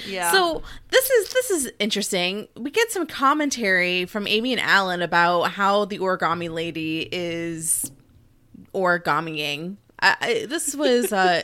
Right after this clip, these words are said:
Speaker 2: <laughs> this was interesting. Um, Feeney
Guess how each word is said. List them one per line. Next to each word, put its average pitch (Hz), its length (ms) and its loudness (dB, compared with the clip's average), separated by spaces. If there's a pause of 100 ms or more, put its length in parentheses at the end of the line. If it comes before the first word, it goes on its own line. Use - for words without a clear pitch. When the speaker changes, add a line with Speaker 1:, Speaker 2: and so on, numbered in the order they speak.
Speaker 2:
<laughs> - 120 -20
this 226 220 -4
was 208 160 -4
interesting. 165 640 -4 (460)
Um, 214 500 4 (920)
Feeney 370 720 2